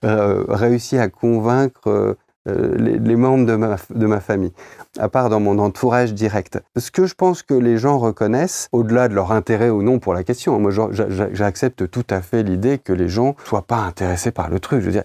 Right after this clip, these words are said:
il y a mille choses intéressantes sur Terre, hein. Tu peux te passionner pour, euh, pour les paysages, pour, pour, tu vois, il y a, il y a mille choses à faire sur Terre. Il me semble juste, nous, nous, on est tous convaincus que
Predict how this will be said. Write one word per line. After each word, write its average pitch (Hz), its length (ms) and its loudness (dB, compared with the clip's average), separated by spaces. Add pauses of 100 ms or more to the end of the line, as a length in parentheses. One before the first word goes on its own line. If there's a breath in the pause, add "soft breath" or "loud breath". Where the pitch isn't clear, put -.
(300 loud breath)
il - 40 0
y 95 40 2
a 98 40 4
mille 127 180 4
choses 127 260 -2
intéressantes 98 600 -2
sur - 180 -6
Terre, 101 280 -2
hein. 92 60 -12
Tu 104 120 -6
peux 107 120 -4
te 95 60 -8
passionner 101 540 0
pour, 92 320 -2
euh, 82 60 -6 (220 loud breath)
pour 101 180 -2
les 87 120 -2
paysages, 92 720 0 (320 loud breath)
pour, 92 300 -2
pour, - 140 -20 (120)
tu - 100 0
vois, 156 220 4
il - 100 -4
y 107 40 2
a, 104 40 2
il 92 80 -6
y 117 60 2
a 113 40 2
mille 135 160 2
choses 123 240 0
à 104 60 0
faire 113 180 -4
sur 104 160 -4
Terre. 95 140 -2 (300 loud breath)
Il 117 80 4
me 123 80 2
semble 135 400 4
juste, 143 280 2
nous, 147 240 2
nous, 170 160 2
on 156 80 4
est 131 140 2
tous 170 160 0
convaincus 110 500 0
que 104 200 -2